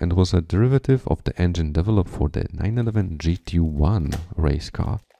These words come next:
It sounds great, it drives great, at least that's what you can find reading some articles on the internet.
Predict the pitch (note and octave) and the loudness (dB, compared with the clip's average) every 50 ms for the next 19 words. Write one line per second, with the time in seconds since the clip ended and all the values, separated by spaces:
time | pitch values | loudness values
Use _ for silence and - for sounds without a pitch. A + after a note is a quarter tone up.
0 | _ _ _ _ _ - - - - - - - - D#2 F#2 A#2 A#2 - - - | _ _ _ _ _ -10 -8 -8 -4 -4 -2 0 2 4 4 4 2 0 0 2
1 | G#2+ G2+ G#2 G#2+ G#2+ G#2 - - - - - _ _ - - - - - - - | 4 4 6 4 2 0 -2 -6 -12 -16 -16 _ _ -10 -10 -10 -10 -14 -18 -14
2 | _ - - C2 - F2 G2+ G#2 - - - G#2 G#2 G#2 G#2 G2+ G2 - - - | _ -2 0 2 4 4 4 2 0 0 2 4 6 6 6 4 2 0 -4 -12
3 | - _ _ - F2 - - - E2 E2+ E2 - - - D#2+ - - - - - | -16 _ _ -6 -6 -6 -4 -4 -4 -2 -2 -2 -2 -2 -2 -2 -2 -4 -4 -4
4 | D#2 - - - - - - - - C#2+ C#2 - - - - D#2 D2+ - - D#2 | -4 -4 -4 -4 -4 -4 -2 -2 -2 -2 -2 -4 -6 -6 -4 -4 -4 -2 -4 -4
5 | D#2 D#2 D#2 D#2 - A2 G#2 - - - - - - - D2 D2 - - D2 C#2+ | -2 0 0 0 0 -2 -2 -2 -4 -4 -4 -4 -2 0 0 0 -2 -2 0 0
6 | C2 C2+ - - | 0 0 -2 -6